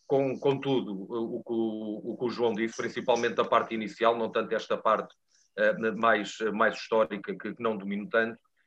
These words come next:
eh, mas dizer que acho que é, é, se, se, por exemplo, o Papa João Paulo segundo deixou de facto uma marca, eh, se, eh, o, o Papa Ratzinger também deixou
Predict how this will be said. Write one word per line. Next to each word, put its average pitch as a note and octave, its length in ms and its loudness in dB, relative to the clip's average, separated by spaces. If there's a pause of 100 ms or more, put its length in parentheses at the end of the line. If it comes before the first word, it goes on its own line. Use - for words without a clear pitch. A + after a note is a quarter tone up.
(120)
eh, B2+ 220 8
mas C3+ 200 0
dizer B2+ 420 0
que C#3 100 0
acho - 380 4
que A#2+ 140 -4
é, B2 440 2
é, - 100 -8
se, C#3 320 -8
se, C3+ 120 -8
por C3 140 -4
exemplo, B2 380 0
o - 40 -10
Papa C3 280 4
João A#2 260 -2
Paulo A#2 240 2
segundo A#2 300 -6
deixou A2+ 320 -2
de - 80 -16
facto A#2+ 300 0
uma A2 120 -2
marca, G2+ 440 0 (420)
eh, A2+ 380 4
se, - 180 -6 (580)
eh, A#2+ 500 2
o, A#2+ 240 -2
o C3 40 -6
Papa C3 260 4
Ratzinger B2 640 2
também B2 300 4
deixou B2 520 2